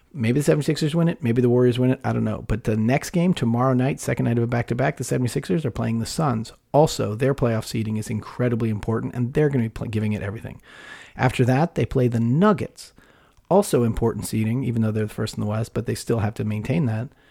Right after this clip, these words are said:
Then they play the Mavericks, whatever. They play the Raptors, whatever. And then they play the Bucks, and then they play us.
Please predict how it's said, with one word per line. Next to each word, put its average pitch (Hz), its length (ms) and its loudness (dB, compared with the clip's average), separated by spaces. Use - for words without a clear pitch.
Then 160 120 4
they 202 80 8
play 196 140 8
the 185 80 4
Mavericks, 131 460 2
whatever. 113 580 -2
They - 80 -6
play 127 140 2
the 117 80 0
Raptors, 110 400 -2
whatever. 107 500 -4
And 113 160 4
then 131 140 6
they 131 100 6
play 147 140 4
the 143 100 4
Bucks, 117 400 -2
and 120 140 2
then 113 140 2
they 110 120 2
play 110 200 -2
us. - 360 -8